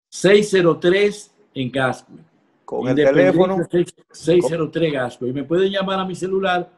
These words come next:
Speaker 1: ocho cero nueve, dos cinco ocho, cuarenta y siete cuarenta y cuatro.
Speaker 2: ¿Usted está, eh, laborando en cuáles días de la semana?
Speaker 1: Todos los días,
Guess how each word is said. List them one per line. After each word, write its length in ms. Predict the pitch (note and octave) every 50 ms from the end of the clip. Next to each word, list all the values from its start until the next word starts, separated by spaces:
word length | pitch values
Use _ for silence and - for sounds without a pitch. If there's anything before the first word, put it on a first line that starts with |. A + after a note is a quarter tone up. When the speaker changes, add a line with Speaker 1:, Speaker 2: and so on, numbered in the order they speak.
| _ _ _ -
Speaker 1:
ocho 260 | D#3 E3+ F3 F3+ F3
cero 240 | F3 - E3 E3+ D#3
nueve, 300 | D#3 D#3 D#3+ D#3+ D#3+ D#3
dos 180 | C#3+ D#3 D3 -
cinco 320 | - F3 E3 D#3 D#3 D3
ocho, 260 | D3 D3 C#3+ D3 C#3 C#3
cuarenta 300 | C#3+ B2+ B2+ B2 - A#2+
y 40 |
siete 300 | - - C3+ A#2+ - C3
cuarenta 320 | - B2+ A#2+ A#2+ A2 G2+ G#2+
y 20 |
cuatro. 360 | - - D2+ - - _ _ _ _
Speaker 2:
¿Usted 300 | - C#3 C#3 C#3 - E3
está, 640 | E3+ E3 - E3+ E3+ E3+ E3 E3 D#3+ D#3 D#3+ D#3+ D#3
eh, 560 | C#3+ C#3+ C#3+ C#3+ C#3 C3+ C3 C3 B2+ B2+ A#2+ B2
laborando 840 | C3 C3+ C3+ C3+ C3 C#3 D#3+ E3+ F3 F3 F3 D3+ D3+ D#3+ D3+ D3
en 80 | C#3 C3+
cuáles 320 | C#3 D3+ D#3+ D#3+ D3 A2
días 480 | C3 D3+ D3+ D3 C#3 B2+ B2 A#2+ - -
de 160 | A2+ B2 B2+
la 100 | B2 A#2
semana? 300 | - C3 A#2 A2 A2+ F#3
Speaker 1:
Todos 180 | G3 G3+ G#3 G3+
los 180 | F#3 E3 -
días, 320 | E3 D3 C#3 B2+ A#2 -